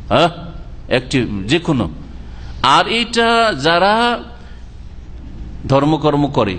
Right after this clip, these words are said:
কিন্তু শিরক বিদআতের ধর্ম প্রচার করে, অনেক সহিহ হাদিসের মাসলা মাসাইলকে নিয়ে ওরা ঠাট্টা মজাক করে। ওটার গোস্ত খেলে উযু নষ্ট হয়ে যায়, ঠাট্টা মজাক করে এটা নিয়ে।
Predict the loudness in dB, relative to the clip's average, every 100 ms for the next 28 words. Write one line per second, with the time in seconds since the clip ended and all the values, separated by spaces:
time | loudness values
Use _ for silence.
0 | -8 -2 0 2 2 2 2 2 2 4
1 | 4 4 4 4 4 2 2 2 2 0
2 | 0 2 2 2 2 0 0 2 4 4
3 | 2 0 0 0 2 2 2 0 0 0
4 | 0 2 0 0 0 -2 -4 -10 -14 -14
5 | -16 -16 -14 -14 -14 -14 -12 -12 -12 -10
6 | -10 -8 -2 0 2 2 2 2 4 4
7 | 2 -4 -10 -2 2 2 2 2 2 2
8 | 2 2 0 0 0 -2 -2 -6 -6 -8
9 | -10 -12 -12